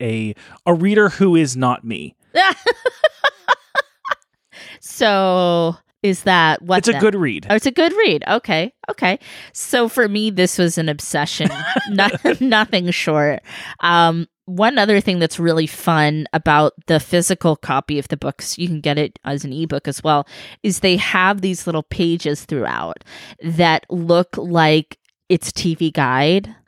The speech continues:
Speaker 2: Like
Speaker 1: I highly recommend that you read the entire image.
Speaker 2: Oh my God. They're so funny. They're very funny. They're tongue in cheek, deliberately.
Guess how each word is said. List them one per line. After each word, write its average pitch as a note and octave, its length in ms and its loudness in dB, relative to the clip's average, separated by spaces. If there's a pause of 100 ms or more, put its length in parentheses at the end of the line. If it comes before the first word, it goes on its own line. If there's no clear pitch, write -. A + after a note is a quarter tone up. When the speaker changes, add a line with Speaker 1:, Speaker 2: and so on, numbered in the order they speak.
(120)
Speaker 2:
Like F#3+ 440 0 (380)
Speaker 1:
I C3+ 140 2
highly C#3+ 540 2
recommend B2 580 2
that B2 160 -4
you B2+ 180 -6
read A#2 640 -4
the B2+ 240 -10
entire A2+ 920 -10
image. D#2+ 600 -14
Speaker 2:
Oh G3 160 4
my G3+ 160 2
God. E3+ 340 2
They're F3 300 2
so F3 1000 -2 (180)
funny. D3 800 -2 (220)
They're F#3+ 220 6
very G3 340 4
funny. E3 240 0
They're D#3+ 160 0 (380)
tongue G#3+ 320 -2
in A#3 140 -2
cheek, F#3+ 480 -8
deliberately. F3 720 2